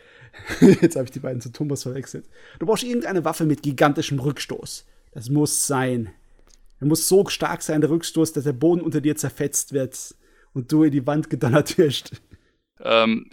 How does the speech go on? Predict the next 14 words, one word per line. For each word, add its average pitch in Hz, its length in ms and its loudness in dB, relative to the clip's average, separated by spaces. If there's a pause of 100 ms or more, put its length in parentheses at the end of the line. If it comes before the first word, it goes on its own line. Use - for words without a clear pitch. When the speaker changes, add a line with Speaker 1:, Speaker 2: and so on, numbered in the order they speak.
Speaker 2:
ihr 139 120 -6
habt 131 100 -8
doch 135 140 -2
wahrscheinlich 123 260 -8
beide 110 200 4
Psycho - 380 -2
Pass 98 300 -4
geguckt, - 380 -12
ne? 151 180 -2 (400)
Speaker 1:
Ja. - 240 -2 (260)
Speaker 2:
Höchstwahrscheinlich 107 600 -6
so. 98 200 -4 (360)
Die 110 140 -8
Waffen, 131 480 4